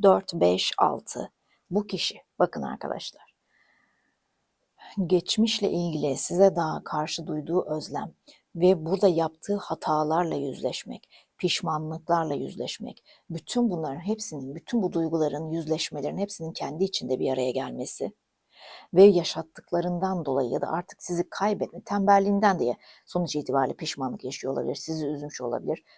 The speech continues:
zamanında adım atmamış olabilir. İlla çok büyük bir şey yapmasına gerek yok. Her türlü neyse artık bunun pişmanlıklarını ve kaybettiği duygusunu çok yoğun yaşayacak kendisi için.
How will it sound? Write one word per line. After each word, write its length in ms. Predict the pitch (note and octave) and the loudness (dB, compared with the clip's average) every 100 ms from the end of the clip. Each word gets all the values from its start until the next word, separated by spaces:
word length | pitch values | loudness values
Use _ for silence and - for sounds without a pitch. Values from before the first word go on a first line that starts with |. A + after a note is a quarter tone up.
| _ | _
zamanında 460 | F3+ F3 C3 D3 E3+ | 8 8 8 4 0
adım 200 | D#3 D#3 | 0 -2
atmamış 440 | D#3 - C#3 D#3 | -4 -4 -6 -2
olabilir. 400 | D#3 A#2+ G#2 - _ _ - | -2 -2 -4 -8 _ _ -6
İlla 220 | D#3+ C3+ | -2 -2
çok 240 | C#3 F3+ - | 0 -4 -2
büyük 200 | D#3 D#3+ | -4 -4
bir 60 | |
şey 120 | - D3+ | -4 -4
yapmasına 420 | C3+ B2 - D#3 | -4 -10 -6 -6
gerek 340 | C#3 - - | -4 -6 -10
yok. 180 | - - - - - | -14 -14 -20 -20 -18
Her 240 | - G3 A#3+ | 4 4 4
türlü 340 | - B2+ B2+ | -2 -4 0
neyse 300 | F#3 A#3 - | 2 2 -2
artık 380 | C#3 - A3 G#3 _ _ E3+ | -6 -6 -8 -8 _ _ -4
bunun 300 | F3 G#3 A3 | 0 0 -2
pişmanlıklarını 1000 | F3+ - D#3+ C#3 - - - - G3+ A#3 - _ | -6 -4 -6 -6 -8 -8 -6 -4 -4 -4 -12 _
ve 140 | E3 E3 | -2 -2
kaybettiği 720 | - E3+ A3+ G#3+ G3 - F3 | -2 0 0 2 0 0 -2
duygusunu 680 | D3+ D#3 D#3 D3 - E3 G3+ G3+ | 0 0 0 -4 -4 -4 -4 -2
çok 240 | E3+ - | -4 -2
yoğun 220 | C3+ C3 | -2 -2
yaşayacak 500 | B2 C3+ - B2+ - - | -6 -8 -8 -10 -12 -6
kendisi 460 | E3+ C#3+ - - B2+ | -4 -4 -4 -4 -6
için. 320 | - - | -8 -12